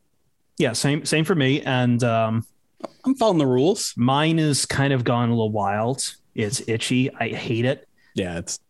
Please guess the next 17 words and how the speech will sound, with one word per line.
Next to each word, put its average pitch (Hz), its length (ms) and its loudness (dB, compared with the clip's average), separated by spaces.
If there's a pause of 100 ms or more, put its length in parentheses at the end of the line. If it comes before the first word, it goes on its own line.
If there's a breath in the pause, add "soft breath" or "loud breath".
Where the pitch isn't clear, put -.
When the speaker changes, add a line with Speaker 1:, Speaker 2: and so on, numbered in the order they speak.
(160)
Speaker 1:
I 151 140 2
Speaker 2:
we're 180 80 2
Speaker 1:
used 240 160 2
to - 60 4
have 190 120 4
a 165 40 2
Speaker 2:
definitely 107 220 0
prime 113 460 -2
itchy 98 440 -4
phase 92 360 -4
right 85 180 -6
now, 85 200 -6
and 87 100 -6
I 90 60 -4
don't 92 240 -4
like 87 200 -4
it. 113 100 -2